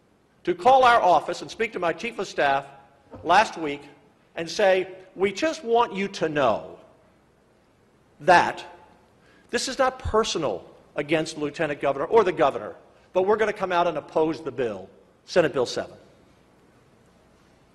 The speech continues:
And my chief of staff said, "Well, have you read the bill?" And the government relation,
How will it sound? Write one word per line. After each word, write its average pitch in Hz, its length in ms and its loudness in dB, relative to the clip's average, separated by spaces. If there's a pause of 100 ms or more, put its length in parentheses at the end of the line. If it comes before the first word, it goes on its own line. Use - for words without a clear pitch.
(120)
And 165 80 -10
my 185 80 4
chief 226 200 -2
of 190 80 -2
staff 190 260 2
said, 185 160 -4
"Well, 180 120 4
have 185 120 4
you 190 100 0
read 285 320 4
the 220 80 4
bill?" 165 280 0 (1700)
And 180 80 -4
the 202 60 2
government 196 260 4
relation, 180 340 2